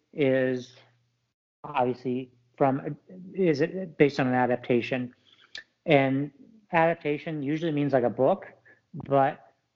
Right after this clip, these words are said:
in, uh, case of, like, a sequel, a, uh, a sequel is automatically an adaptation because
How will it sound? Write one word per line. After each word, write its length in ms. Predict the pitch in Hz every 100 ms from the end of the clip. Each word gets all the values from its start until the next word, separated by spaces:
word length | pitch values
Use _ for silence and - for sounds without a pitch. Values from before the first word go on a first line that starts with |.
| _
in, 360 | 175 147 143 143
uh, 720 | 143 170 123 120 117 120 127 - _ _ _
case 420 | - 143 139 -
of, 300 | - 139 113
like, 200 | 127 120
a 60 | 113
sequel, 720 | - 151 147 180 190 - - _ _ _ _ _ - _ -
a, 580 | 151 127 120 120 117
uh, 420 | 117 113 110 110 120 - _ _ _ _ -
a 80 | 151
sequel 500 | - 175 170 156 143
is 180 | 123 -
automatically 640 | - 147 135 123 131 135 139
an 60 |
adaptation 720 | 123 120 120 - 131 127 - 113
because 420 | 113 - 117